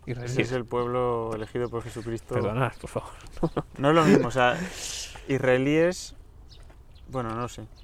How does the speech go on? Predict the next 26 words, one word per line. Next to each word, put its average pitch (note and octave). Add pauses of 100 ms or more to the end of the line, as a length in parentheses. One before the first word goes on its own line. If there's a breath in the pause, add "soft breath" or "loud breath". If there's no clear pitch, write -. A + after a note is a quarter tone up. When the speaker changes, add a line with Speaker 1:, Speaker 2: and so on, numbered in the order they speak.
(100)
Speaker 1:
O A#2+
sea, C3+
israelita C#3+
es G3
como E3
el B2+
pueblo D3+
Speaker 2:
Israel, C#3+
di-, C#3
digamos D#3+
que E3+
Israel D3+
Speaker 1:
Israelí C#3 (120)
es C#3+ (120)
el, C#3 (400)
el B2+
habitante B2
del C#3
país. A2 (800)
Speaker 2:
Vale, F2
bueno, F2+
pues -
el A2
bando C#3
de B2+
Israel, B2